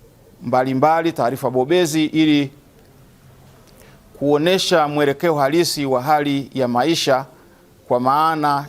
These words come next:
ya kusogeza karibu huduma ya maandiko na kumbukumbu mbalimbali kwa jamii. Lost Church Bookshop ni mdau muhimu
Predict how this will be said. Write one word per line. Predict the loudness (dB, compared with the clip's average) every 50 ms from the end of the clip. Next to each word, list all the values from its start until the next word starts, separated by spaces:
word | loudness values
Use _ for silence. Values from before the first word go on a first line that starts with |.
| -8
ya | -6 -4 -4 -4
kusogeza | -4 -8 -10 -6 -6 -4 0 0 0 0 2 0 -2 0
karibu | 0 0 0 2 2 2 0 0 -2 -2 -4
huduma | -6 -8 -8 -8 -4 -2 0 0 2 2 0 0 -2 -4 -4
ya | -4 -2
maandiko | -2 -2 -2 -2 -2 -2 -2 -2 -2 -2 -2 -2 -2 -4 -6
na | -8 -8
kumbukumbu | -6 -6 -8 -8 -6 -6 -6 -6 -4 -4
mbalimbali | -2 -2 -2 -2 -2 -2 0 0 0 0 -2 -2 -6 -8 -12 -14 -12 -8
kwa | -8 -6
jamii. | -6 -6 -6 -6 -6 -8 -12 -16 -20 -20 -20 -20 -20 -20 -20 -20 -20 -20 -20 -18 -8 -2
Lost | -2 -2 -2 -2 -6 -4 -2
Church | 0 0 0 0
Bookshop | 0 0 0 0 0 -2 -2 -2 -2 -6 -8
ni | -4 -2 -2
mdau | -2 -2 0 2 2 2 2 0 0 -2 -4
muhimu | -4 -6 -4 -2 0 0 2 2 2 0 0